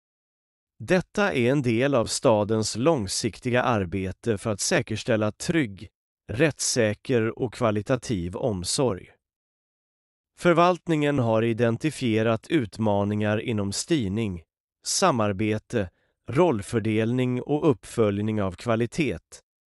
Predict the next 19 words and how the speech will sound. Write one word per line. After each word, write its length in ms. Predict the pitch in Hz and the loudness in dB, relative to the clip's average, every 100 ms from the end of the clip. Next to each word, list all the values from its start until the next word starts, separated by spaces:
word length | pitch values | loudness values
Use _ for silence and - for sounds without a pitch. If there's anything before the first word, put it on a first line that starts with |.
| _ | _
särskilt 880 | - - 185 95 - 156 143 - - | -6 0 2 0 -2 -2 -2 -6 -14
inom 340 | - 110 90 92 | -6 -4 -4 -2
gruppbostäder. 1000 | 120 104 - 104 - 110 98 98 92 - _ _ _ _ _ _ _ _ _ _ _ - | -2 -2 -4 -6 -2 -2 -2 -6 -10 -16 _ _ _ _ _ _ _ _ _ _ _ 0
En 260 | 135 131 - | 2 2 0
extern 680 | 180 - - 175 156 95 | -4 -2 -2 2 2 0
aktör, 760 | 98 120 - - 165 98 73 71 _ _ | -2 -4 -4 -2 0 2 -2 -12 _ _
Assets, 800 | 151 143 - 113 90 - - - _ _ _ _ | 0 0 0 -4 -6 -6 -6 -8 _ _ _ _
har 180 | - 123 | -4 0
genomfört 520 | 127 147 123 117 143 | 2 4 2 2 0
granskningen 840 | 117 151 151 95 - - 110 117 113 | 0 0 2 0 -4 -4 -2 0 -2
för 120 | 120 | -2
att 160 | 107 110 | -2 -2
ge 160 | 104 | 0
ett 180 | 104 - | -2 -4
oberoende 800 | - 190 107 104 107 104 113 123 | -6 -4 -2 0 0 2 0 2
underlag 800 | 156 127 90 92 98 107 104 95 | 2 2 0 -2 0 0 0 -4
för 240 | - 90 | -4 -4
fortsatt 720 | 82 165 120 - 107 82 - - | -2 0 0 -2 -4 -6 -8 -4
utvecklingsarbete. 1300 | 110 - 101 92 95 92 113 98 101 104 - 92 | -4 -4 -6 -4 -6 -6 -4 -2 -2 -4 -6 -12